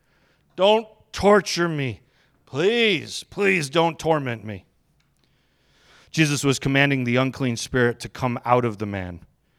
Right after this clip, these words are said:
Many times over, it had seized him. He was kept under guard with chains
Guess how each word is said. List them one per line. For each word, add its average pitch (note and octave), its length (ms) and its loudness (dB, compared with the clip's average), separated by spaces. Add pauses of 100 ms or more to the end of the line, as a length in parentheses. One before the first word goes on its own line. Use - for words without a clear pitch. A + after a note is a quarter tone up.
(440)
Many F3 380 6
times D#3+ 480 2
over, D3+ 320 6
it C#3 160 2
had B2+ 260 -2
seized D#3 500 -2
him. F2+ 200 -4 (680)
He G#2+ 60 -6
was A2+ 180 -2
kept - 280 0
under D#3+ 200 2
guard D3+ 280 6
with B2 140 -6
chains C#3+ 720 -4